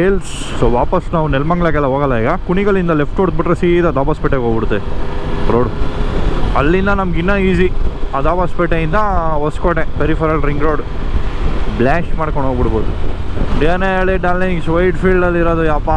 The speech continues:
ಯಪ್ಪ, ಎಲ್ಲದಕ್ಕೂ ದೂರ. ಹೆಂಗೋ ಆ ಪೆರಿಫರಲ್ ರೋಡ್ ಆಗಿರೋದಕ್ಕೆ ಬಚಾವು. ಅಂದಿದ್ರೆ ಸಾವಾಸನೆ ಅಲ್ಲ ಗುರು.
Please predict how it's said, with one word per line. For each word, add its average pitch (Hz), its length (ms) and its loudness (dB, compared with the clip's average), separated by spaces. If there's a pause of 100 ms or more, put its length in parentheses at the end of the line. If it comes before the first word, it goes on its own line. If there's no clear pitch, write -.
(300)
ಯಪ್ಪ, 156 220 0
ಎಲ್ಲದಕ್ಕೂ 147 720 0
ದೂರ. 147 220 2
ಹೆಂಗೋ 156 340 0
ಆ 214 120 0
ಪೆರಿಫರಲ್ 196 540 0
ರೋಡ್ 160 240 2
ಆಗಿರೋದಕ್ಕೆ 165 580 0
ಬಚಾವು. 147 340 0 (1700)
ಅಂದಿದ್ರೆ 113 840 0
ಸಾವಾಸನೆ 139 560 0
ಅಲ್ಲ 110 200 2
ಗುರು. 107 540 0